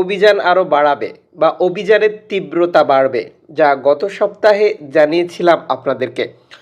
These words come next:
স্বরাষ্ট্র মন্ত্রণালয় সেই বিজ্ঞপ্তিতে স্পষ্ট করে জানিয়েছিল, পরবর্তী নির্দেশ না দেওয়া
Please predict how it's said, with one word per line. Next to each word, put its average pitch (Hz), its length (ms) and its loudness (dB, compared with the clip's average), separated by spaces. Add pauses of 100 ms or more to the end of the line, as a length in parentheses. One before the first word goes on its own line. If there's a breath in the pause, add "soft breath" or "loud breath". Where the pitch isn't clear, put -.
(280 soft breath)
স্বরাষ্ট্র 196 400 0 (100)
মন্ত্রণালয় 226 640 0
সেই 208 140 4 (100)
বিজ্ঞপ্তিতে 180 600 -4 (160)
স্পষ্ট - 420 -4 (160)
করে 208 240 4
জানিয়েছিল, 180 500 -2 (460 loud breath)
পরবর্তী 180 500 0 (100)
নির্দেশ 156 260 -6 (120)
না 156 160 0
দেওয়া 147 180 4